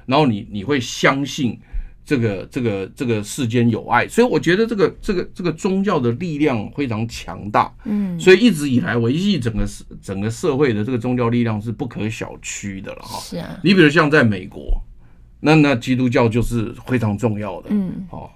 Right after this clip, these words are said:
Speaker 1: 当然，当然罗马是天主教了哈。
Speaker 2: 是。
Speaker 1: 那在美国的基督教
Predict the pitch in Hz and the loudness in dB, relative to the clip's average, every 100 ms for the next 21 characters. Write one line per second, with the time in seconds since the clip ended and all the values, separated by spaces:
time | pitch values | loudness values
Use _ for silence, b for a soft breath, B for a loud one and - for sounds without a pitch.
0 | - 123 131 135 135 120 107 120 90 110 | -6 -4 0 0 2 2 4 2 0 -6
1 | - 113 110 - 113 104 - - - 175 | 0 0 0 -2 -8 -8 -10 -14 -12 -10
2 | - - B B 196 202 233 175 120 120 | -10 -12 B B -4 2 2 2 -4 -4
3 | 127 151 151 165 170 165 143 | -2 -2 -4 -8 -6 -2 -2